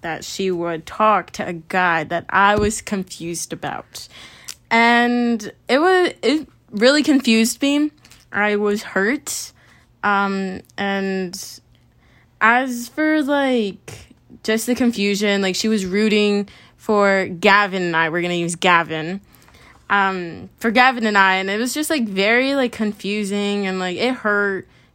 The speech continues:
knowing that one of my friends would, like, just talk to a guy that I was confused about.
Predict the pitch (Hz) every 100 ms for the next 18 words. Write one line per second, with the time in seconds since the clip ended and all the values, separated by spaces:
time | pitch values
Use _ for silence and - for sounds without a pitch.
0 | - 202 202 202 196 190 196 202 196 196
1 | 196 185 185 180 185 170 175 170 165 -
2 | - _ _ _ - 202 - - - 190
3 | 165 - - - _ - - 180 147 147
4 | 147 143 175 - _ _ - 165 120 175
5 | 170 180 - 170 170 165 180 180 202 220
6 | -